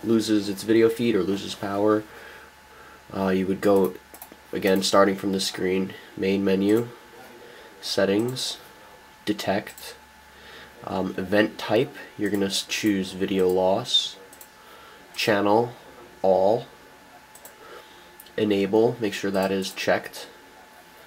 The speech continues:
um, alarm out, you're gonna wanna set,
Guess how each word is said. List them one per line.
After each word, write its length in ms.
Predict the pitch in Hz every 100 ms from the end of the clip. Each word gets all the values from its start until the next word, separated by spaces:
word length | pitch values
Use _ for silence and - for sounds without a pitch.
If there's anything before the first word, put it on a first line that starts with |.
| - - - - - - - -
um, 360 | 95 92 92 92 -
alarm 440 | - 98 98 101 104
out, 360 | 104 110 123 - - - - - - - - - - - - - - - - - -
you're 100 | 110
gonna 160 | 110 101
wanna 220 | 101 104
set, 400 | - 117 113